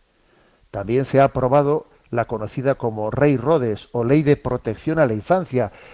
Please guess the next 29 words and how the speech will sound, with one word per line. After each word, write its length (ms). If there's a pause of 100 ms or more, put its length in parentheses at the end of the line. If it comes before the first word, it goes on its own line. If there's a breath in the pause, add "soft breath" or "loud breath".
(100)
que 120
junto 320
a 40
medidas 400
necesarias 560
para 140
la 60
protección 380
de 100
la 60
infancia 520
ha 80
introducido 600
de 120
forma 360 (160)
opaca 680 (640 soft breath)
conceptos 600
de 100
identidad 440
de 100
género, 440 (460 soft breath)
de 160
identidad 500
de 80
género 320
sentido, 600 (640 soft breath)
avalando 800 (120)
las 280
teorías 540